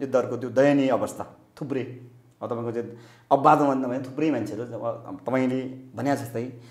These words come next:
अब विदेशमा पनि कति प-, चाहिँ विदेशमा पलायन भएको छ, यहीँ नेपालमा पनि तपाईँको चाहिँ अब,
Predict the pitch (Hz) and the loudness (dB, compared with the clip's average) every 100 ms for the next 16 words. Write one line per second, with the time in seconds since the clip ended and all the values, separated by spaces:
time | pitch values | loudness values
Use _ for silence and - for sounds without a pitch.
0 | - 98 123 139 139 127 131 127 123 120 | -16 -8 0 0 0 -2 -4 -6 -6 -4
1 | 117 110 107 139 123 117 117 120 120 120 | -4 -4 -6 -8 -8 -6 -6 -4 -2 0
2 | 123 107 120 123 - - 127 147 139 147 | 2 0 0 -6 -8 -10 -2 2 2 4
3 | 156 208 165 139 135 139 139 | 4 4 -2 -2 -4 -2 -2